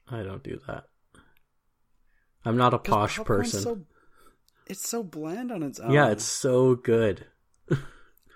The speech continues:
Speaker 2: You
Speaker 1: some
Speaker 2: gotta
Speaker 1: nice
Speaker 2: be
Speaker 1: air
Speaker 2: posh in
Speaker 1: pop-
Speaker 2: everything you do, Mark.
Speaker 1: Just some nice air pop popcorn. Mm. Good stuff.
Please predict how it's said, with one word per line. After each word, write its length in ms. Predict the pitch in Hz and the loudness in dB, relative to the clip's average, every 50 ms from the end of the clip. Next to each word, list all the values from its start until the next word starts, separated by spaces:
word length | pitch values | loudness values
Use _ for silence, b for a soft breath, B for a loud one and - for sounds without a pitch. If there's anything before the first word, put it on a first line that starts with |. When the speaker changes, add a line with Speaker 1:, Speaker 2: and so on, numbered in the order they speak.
| b b b b b b b b b - | b b b b b b b b b -4
Speaker 2:
You 80 | 123 | -4
Speaker 1:
some 200 | 120 - - 143 135 | -4 -2 0 2 2
Speaker 2:
gotta 120 | 120 120 | 2 4
Speaker 1:
nice 220 | 120 131 131 135 | 4 4 2 2
Speaker 2:
be 80 | - - - 131 | 0 -2 0 2
Speaker 1:
air 120 | 120 127 | 4 4
Speaker 2:
posh 100 | 131 131 | 2 2
in 60 | 160 151 | 2 2
Speaker 1:
pop- 140 | 127 120 | 4 4
Speaker 2:
everything 320 | 123 151 151 - 151 147 147 | 4 2 0 0 0 2 2
you 100 | 143 127 | 0 0
do, 220 | 110 - 135 131 | 0 -2 -2 0
Mark. 380 | 120 117 113 110 110 110 - - | 0 0 0 -2 -2 -4 -4 -2
Speaker 1:
Just 160 | - 143 139 | -2 -2 0
some 120 | - 175 175 | 0 0 2
nice 220 | 156 147 135 139 | 2 2 2 2
air 180 | - 120 127 127 | 0 0 -2 -2
pop 320 | - - 127 123 - _ | 0 0 -2 -2 -2 _
popcorn. 540 | - 127 123 127 - - 143 143 139 139 139 - - - - _ _ - | -2 0 0 0 -2 -2 -2 -2 -2 -2 -4 -6 -10 -12 -16 _ _ -8
Mm. 220 | 113 110 107 101 - - - _ _ - - _ _ _ _ _ _ _ _ _ _ _ _ _ _ _ _ _ _ - - | -6 -4 -4 -6 -8 -14 -20 _ _ -20 -20 _ _ _ _ _ _ _ _ _ _ _ _ _ _ _ _ _ _ -10 -8
Good 120 | 117 104 | -6 -6
stuff. 320 | - - - 90 - - | -6 -6 -8 -8 -8 -12